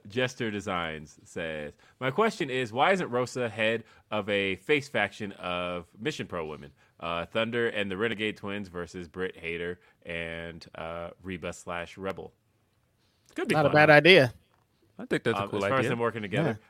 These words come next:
Speaker 2: Yeah.
Speaker 1: Uh, you know, I wouldn't necessarily run it as a Mission Pro thing 'cause I think Mission Pro is very unknown to fans. Uh, but,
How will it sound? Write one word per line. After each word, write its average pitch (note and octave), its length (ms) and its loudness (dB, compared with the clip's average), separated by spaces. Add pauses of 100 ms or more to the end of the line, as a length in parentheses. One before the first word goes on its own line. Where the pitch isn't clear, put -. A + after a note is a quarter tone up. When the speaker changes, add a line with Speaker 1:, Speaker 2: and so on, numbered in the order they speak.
Speaker 2:
Yeah. - 40 0
Speaker 1:
Uh, C3 40 4
you C#3+ 60 4
know, C#3 80 2
I D3 160 6
wouldn't C#3+ 240 0
necessarily G2+ 720 -2 (200)
run G#2 200 -4
it G2+ 100 -4
as G2+ 160 -4
a F#2+ 60 -10
Mission G2 280 -8
Pro E2+ 180 -8
thing F2 260 -10
'cause E2 160 -14
I E2 80 -12
think F2 160 -12
Mission F2+ 240 -12
Pro E2+ 140 -8
is D#2+ 80 -12
very F2 260 -6
unknown E2 480 -12
to E2+ 60 -20
fans. D#2+ 440 -14 (480)
Uh, D#2 320 -6
but, F2 380 -6